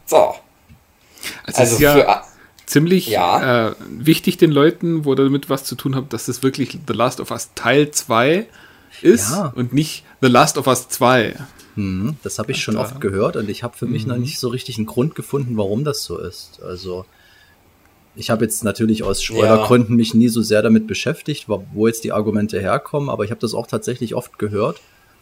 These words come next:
Speaker 1: Also,
Speaker 3: Hm.
Speaker 1: das Einzige, was ja Sinn macht, ist, wenn die mal noch ein Last of Us machen, was dann nichts mehr mit Ellie und Joel zu tun hat.
Speaker 3: Hm.
Speaker 2: Mhm.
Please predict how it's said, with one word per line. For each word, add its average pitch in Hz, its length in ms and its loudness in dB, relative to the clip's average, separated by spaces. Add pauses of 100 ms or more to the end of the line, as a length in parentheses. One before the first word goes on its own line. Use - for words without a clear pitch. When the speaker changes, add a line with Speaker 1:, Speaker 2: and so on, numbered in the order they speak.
(360)
Speaker 1:
Also, 113 460 -2 (180)
Speaker 3:
Hm. 92 220 -8 (300)
Speaker 1:
das - 180 -8
Einzige, 135 720 4
was 131 220 4
ja 113 300 6
Sinn 123 500 -4 (220)
macht, 156 360 0
ist, 127 380 -2
wenn 123 240 0
die 120 160 -4
mal 113 500 0 (800)
noch 123 240 4
ein 120 80 -2
Last 110 440 2
of 170 180 0
Us 156 220 4
machen, 147 340 -2
was 120 180 2
dann 113 160 0
nichts 147 400 0
mehr 143 220 4
mit 131 360 2
Ellie 113 460 -2
und 107 300 -8 (120)
Joel 104 460 0
zu - 160 -10
tun 92 320 -14
hat. 85 180 -20 (120)
Speaker 3:
Hm. 90 160 -10
Speaker 2:
Mhm. 127 340 -2